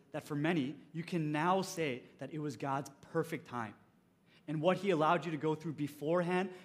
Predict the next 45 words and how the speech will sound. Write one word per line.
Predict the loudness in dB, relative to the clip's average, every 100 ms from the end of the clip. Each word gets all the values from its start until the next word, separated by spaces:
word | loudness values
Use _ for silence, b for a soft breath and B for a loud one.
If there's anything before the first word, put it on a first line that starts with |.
| B
has | -8
profoundly | -6 -6 2 4 4 2
shaped | 0 -2 -2 -2 B
who | -6 -2
you | 0 0 0
are | 2 0
today | -2 -2 -2 -2 -6 B
and | -8 -6
how | -6 0 4 4
God | 2 2 2
is | 0
using | -2 -4 -2 -4
you | -4 -8 B B
for | -8
his | -8 -6
good | -8
purposes. | -6 -12 -12 -14 -16 -20 _ _ _ _ _ _ _ _ _ _ _ _ _ _ -20 B B
We | 2
also | 2 2
see | 0
examples | 0 2 0 0 -4
in | -4
Scripture | -4 -6 -4 -4 -6 -10 B B
where | 0
God | 4 4
tells | 4 -2
his | -2
people | -6 -4 -4
with | -4
great | -4 -2 -2 -2
emphasis | -4 -4 -6 -4
what | 0 2
he's | 2
going | 0 0
to |
do, | 2 2 0 -4 B
and | -4
yet | 0 -2
simultaneously | -2 0 2 0 0 -2 -2
conceals | -6 -6 -6 -4 -4
the | -4
full | -6 -4
meaning | 0 2 2
of | -2
it | -6